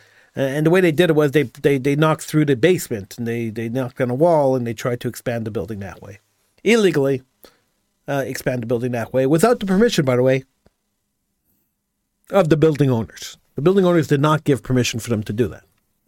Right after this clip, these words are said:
In fact, it was the building owners that called the police and had them arrested.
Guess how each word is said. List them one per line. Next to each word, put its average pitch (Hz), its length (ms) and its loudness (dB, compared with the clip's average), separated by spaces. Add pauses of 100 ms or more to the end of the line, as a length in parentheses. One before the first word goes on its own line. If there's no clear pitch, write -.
(580)
In 120 60 -6
fact, 160 180 2
it 156 40 4
was 160 80 4
the 139 80 -4
building 170 260 4
owners 190 280 2
that 139 160 0
called 143 240 0
the 123 60 -6
police 185 400 0
and 120 100 -4
had 117 140 -6
them 117 120 -6
arrested. - 440 -10